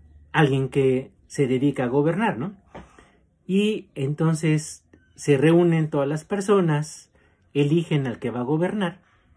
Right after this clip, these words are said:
y, por lo tanto, ya tenemos un rey. Y el, los demás son súbditos, no son ciudadanos, acuérdense, súbditos.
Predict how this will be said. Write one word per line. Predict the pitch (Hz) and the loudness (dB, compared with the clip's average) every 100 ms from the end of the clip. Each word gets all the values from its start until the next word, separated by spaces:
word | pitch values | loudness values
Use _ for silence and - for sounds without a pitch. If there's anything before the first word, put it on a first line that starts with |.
| _ _ _ _ _ | _ _ _ _ _
y, | 156 185 190 - _ _ _ _ _ _ _ | 0 2 0 -6 _ _ _ _ _ _ _
por | - 143 | -4 -2
lo | 165 | 0
tanto, | 170 151 151 | 0 0 0
ya | 123 117 | -2 -2
tenemos | 123 117 120 - | -4 -4 -6 -6
un | 139 | -8
rey. | 151 151 - _ _ _ _ | -6 -10 -14 _ _ _ _
Y | 185 127 | -6 -2
el, | 127 123 123 - | 0 0 0 -4
los | - 135 131 | -2 -2 0
demás | 143 135 | -2 -2
son | 147 139 | -4 -4
súbditos, | - 170 151 127 95 - - | 0 0 0 -4 -8 -14 -12
no | 120 123 | -8 -6
son | 120 104 | -6 -6
ciudadanos, | 123 107 104 110 92 87 - | -6 -6 -6 -8 -10 -12 -18
acuérdense, | - 107 95 - - | -12 -12 -12 -14 -4
súbditos. | 180 147 120 - - _ | -2 -2 -4 -10 -18 _